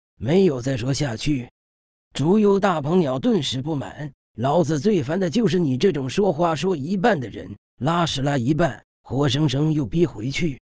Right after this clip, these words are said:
难受吗？”天算子一把打在竹幽大鹏鸟脑袋上：“你懂个卵！好，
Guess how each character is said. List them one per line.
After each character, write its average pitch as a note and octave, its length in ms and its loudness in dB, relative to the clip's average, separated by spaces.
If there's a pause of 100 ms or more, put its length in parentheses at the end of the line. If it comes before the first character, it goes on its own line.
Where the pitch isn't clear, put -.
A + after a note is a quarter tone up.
(140)
难 A#2 280 0
受 D#3+ 200 2
吗？” G2+ 280 -4 (640)
天 C#3+ 240 -2
算 D3+ 240 -4
子 B2+ 260 -6
一 E3 140 -4
把 C#3+ 140 -4
打 C3 240 -6
在 C#3 160 -6
竹 D#3 200 -6
幽 F#3+ 160 4
大 F#3 220 0
鹏 E3 200 -2
鸟 E3+ 200 -2
脑 F3+ 260 -2
袋 G#2+ 120 -8
上 G#2+ 220 -8 (220)
：“你 C3 220 4
懂 A2 180 0
个 B2 200 2
卵！ G2 400 -4 (600)
好， C#3+ 360 2